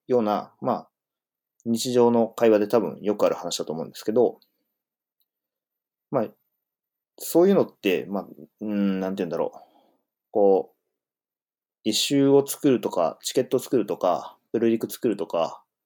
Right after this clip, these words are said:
えー、ある程度フォーマットできる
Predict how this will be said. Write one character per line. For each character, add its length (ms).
え 220
ー、 60
あ 80
る 80
程 160
度 100
フ 180
ォ 40
ー 20
マ 80
ッ 120
ト 320
で 140
き 140
る 300